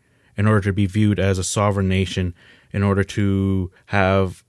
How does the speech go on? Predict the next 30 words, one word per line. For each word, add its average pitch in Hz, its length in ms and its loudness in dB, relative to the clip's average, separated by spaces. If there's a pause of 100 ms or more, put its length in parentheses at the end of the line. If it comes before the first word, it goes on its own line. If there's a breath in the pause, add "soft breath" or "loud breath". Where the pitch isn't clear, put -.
a 98 80 -2
say 104 460 2
in 98 260 -2
the 95 100 0
resource 98 520 0
extraction 92 800 -4 (340 soft breath)
that 98 220 0
was 98 680 2 (220 soft breath)
meant 131 320 2
to 127 100 -2
be 117 200 4
in 113 80 6
the 101 80 2
treaties. 104 680 -4 (1900)
But 120 160 2
because 110 360 2
it's 107 200 -4
not 107 180 2
explicitly 107 640 -2
written 104 400 2
in 104 160 2
the 98 100 2
treaties, 101 560 0
it 110 140 -4
is 98 100 2
often 98 540 0 (240)
ignored 113 680 2 (260)
in 98 320 0
Canadian 101 440 2
politics. 98 800 -4